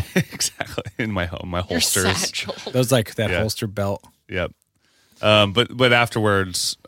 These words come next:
Speaker 1: uh, now I'm just, now I'm just reflecting on the weekend. But afterwards, uh, we went to, we went across the street 'cause apparently my brother claims that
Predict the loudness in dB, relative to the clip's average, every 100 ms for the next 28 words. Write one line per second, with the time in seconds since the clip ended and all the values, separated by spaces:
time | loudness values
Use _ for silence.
0 | -12 -6 2 4 4 4 0 -4 -12 _
1 | -8 0 2 2 0 -4 -8 -6 -2 -2
2 | -4 -8 -6 -6 -8 -10 -6 -4 -4 0
3 | 0 0 -2 -4 -4 -4 -4 -2 -4 -6
4 | -8 -8 -8 -4 -2 -2 0 -2 -4 -4
5 | -4 -4 -6 -10 -6 -6 -6 -8 -4 -4
6 | -4 -8 -8 -6 -6 -6 -6 -6